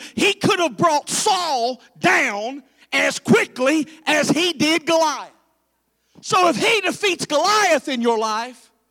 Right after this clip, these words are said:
why does He let Saul stick around so long? See, some of y'all, that's a revelation to you, because you're like, I've been praying and this thing's not easy.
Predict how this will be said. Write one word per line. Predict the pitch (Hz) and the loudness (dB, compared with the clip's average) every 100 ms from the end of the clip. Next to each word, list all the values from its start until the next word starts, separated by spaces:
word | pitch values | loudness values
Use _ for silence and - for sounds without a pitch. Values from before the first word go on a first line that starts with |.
| _ _ _ _ _ | _ _ _ _ _
why | 349 | -18
does | 415 | -10
He | 381 | -10
let | 339 311 | -8 -12
Saul | - - 285 311 | -10 -10 -10 -12
stick | 214 - 143 123 | -14 -14 -16 -16
around | 92 98 - | -20 -20 -20
so | - | -20
long? | 113 104 95 _ _ _ _ _ _ _ _ _ _ _ _ _ _ _ _ _ _ _ 220 220 214 _ _ _ _ _ _ _ _ _ _ _ _ - | -18 -20 -20 _ _ _ _ _ _ _ _ _ _ _ _ _ _ _ _ _ _ _ _ _ _ _ _ _ _ _ _ _ _ _ _ _ _ -8
See, | 294 | -4
some | - 320 | -2 0
of | 302 | 0
y'all, | 214 | 0
that's | 262 247 | -2 -2
a | |
revelation | 226 226 214 277 - 202 | -4 -2 -2 -2 -4 -8
to | |
you, | 196 | -8
because | 190 208 180 | -8 -6 -6
you're | 277 | -4
like, | 262 202 - - - _ _ _ _ - | -4 -6 -8 -20 -20 _ _ _ _ -8
I've | 240 | -2
been | 262 196 | 0 2
praying | 254 330 359 247 | 2 0 0 -4
and | 202 185 - _ _ _ _ _ _ _ _ _ _ _ | -6 -8 -14 _ _ _ _ _ _ _ _ _ _ _
this | 294 - | -2 0
thing's | 294 254 208 | -2 -4 -2
not | 254 269 | -2 -2
easy. | 320 427 381 - | -2 -6 -12 -20